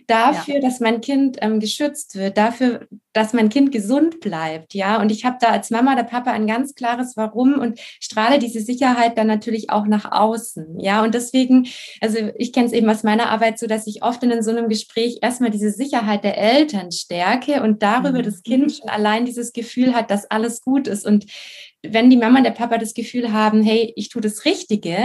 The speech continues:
Speaker 1: indem ich mein
Speaker 2: Mhm.
Speaker 1: Kind da begleite, stellt das Kind es oft gar nicht mehr so sehr in Frage und es fällt ihm dann leichter zu vertrauen, ja.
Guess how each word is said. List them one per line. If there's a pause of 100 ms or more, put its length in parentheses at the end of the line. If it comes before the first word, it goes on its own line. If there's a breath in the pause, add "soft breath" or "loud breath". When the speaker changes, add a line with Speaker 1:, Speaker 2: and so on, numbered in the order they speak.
(120)
Speaker 1:
indem
ich
mein
Speaker 2:
Mhm.
Speaker 1:
Kind
da
begleite, (520 loud breath)
stellt
das
Kind
es
oft
gar
nicht
mehr
so
sehr
in
Frage
und
es
fällt
ihm
dann
leichter
zu
vertrauen,
ja.